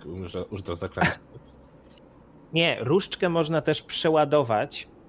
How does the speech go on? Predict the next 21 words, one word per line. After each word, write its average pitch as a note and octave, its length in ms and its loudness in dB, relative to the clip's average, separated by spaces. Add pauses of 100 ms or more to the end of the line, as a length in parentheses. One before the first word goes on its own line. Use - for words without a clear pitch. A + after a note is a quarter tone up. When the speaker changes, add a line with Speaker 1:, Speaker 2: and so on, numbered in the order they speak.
(640)
Speaker 2:
Jeżeli D#3 600 2 (600)
rzucicie F#3 440 -2
już E3+ 180 2
zaklęcie, E3+ 440 -2
które C3+ 220 -4
znajduje C3+ 340 -4
się C3 120 -6
w B2 60 -4
różdżce, B2+ 580 -2 (240)
można D3+ 440 2
spróbować D3 560 0
rzucić D3 320 -6
je C#3 60 2
jeszcze C3+ 440 0
raz, B2 320 2
to B2+ 100 0
jest A#2 180 0
tak A2+ 160 -4
zwane A#2+ 240 -4
przeładowanie. A#2+ 1000 -2 (1000)
I D3 320 0